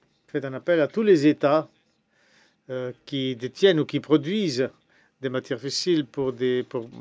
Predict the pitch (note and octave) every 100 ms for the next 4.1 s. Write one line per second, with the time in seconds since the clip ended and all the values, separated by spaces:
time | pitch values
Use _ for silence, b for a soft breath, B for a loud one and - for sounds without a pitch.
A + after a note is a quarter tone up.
0 | A2 C3+ C#3+ D3 C#3 A#2+ B2+ C3 B2 A#2
1 | B2 C3 C3+ F3 G3 b b b b b
2 | b b _ _ C3 B2 C3+ - _ -
3 | F3+ D3+ C#3+ C3 B2 _ F#3 G3 D3+ D3+
4 | F#3